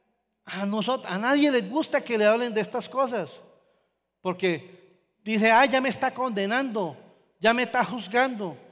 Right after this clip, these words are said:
Hermano, todo el mundo quisiera escuchar ese evangelio de la prosperidad, todo el mundo escuchar, quisiera escuchar ese evangelio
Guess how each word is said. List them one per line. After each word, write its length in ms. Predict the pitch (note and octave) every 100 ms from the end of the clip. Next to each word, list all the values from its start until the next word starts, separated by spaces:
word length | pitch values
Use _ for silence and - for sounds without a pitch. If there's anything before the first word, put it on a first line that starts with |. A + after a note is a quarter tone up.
| _ _ _
Hermano, 420 | F3 A3 B3+ G3 - - - _ _ _ _ _
todo 200 | A#3 C4
el 60 | C4
mundo 240 | C4+ C4
quisiera 560 | A3+ G3+ A#3 B3+ B3+ F#3 - - - A3+
escuchar 460 | - G3+ F#3 A#3
ese 220 | B3 B3+
evangelio 760 | B3 A3+ F3 G3 B3 B3+ B3+ A#3+ - -
de 100 | F#3
la 160 | G3+ F#3
prosperidad, 760 | G3 - F#3+ E3+ F3+ A#3+ B3 - - -
todo 100 | A#3+
el 80 | A#3+
mundo 200 | B3+ B3+
escuchar, 500 | A3 F3 A#3 B3 -
quisiera 240 | F#3+ A#3+
escuchar 520 | - G3+ A3 A#3 A#3 - -
ese 180 | G#3 A#3
evangelio 640 | A#3+ G3+ F#3+ A#3+ A#3+ A#3+